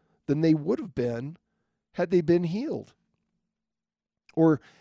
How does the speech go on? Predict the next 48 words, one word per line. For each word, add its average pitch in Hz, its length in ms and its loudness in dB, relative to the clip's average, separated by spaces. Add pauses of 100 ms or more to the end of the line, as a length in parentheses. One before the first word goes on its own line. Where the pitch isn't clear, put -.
had 185 220 2
what 170 200 2
we'd 170 180 -2
been 160 200 -2
praying 208 340 -4
for 143 240 -2
come 143 280 -8
to 127 60 -8
pass. - 640 -10 (1200)
We 147 120 0
don't 202 300 2
see 208 260 -4
what 175 220 -2
God 143 320 -2
sees, 156 600 -6 (460)
nor 170 200 4
do 170 80 2
we 160 160 0
know 165 160 2
what 175 160 4
he 139 100 -2
knows. 135 520 -2 (240)
We 165 160 2
don't 190 320 2
see 196 320 -2
all 151 200 2
of 131 120 -4
time 151 340 0
in 135 80 -2
a 131 40 -4
moment. 147 360 2 (280)
We 165 180 0
can't 196 340 -6
see 160 540 -4 (240)
a 143 60 -2
day 165 340 2
or 147 240 0
two 196 200 -6
days 139 320 0
or 131 80 -4
two 190 200 -6
weeks 165 380 -4
or 131 220 0
a 131 40 -2
year 180 260 -2
down 139 280 -2
the 139 60 -4
road. 139 540 -2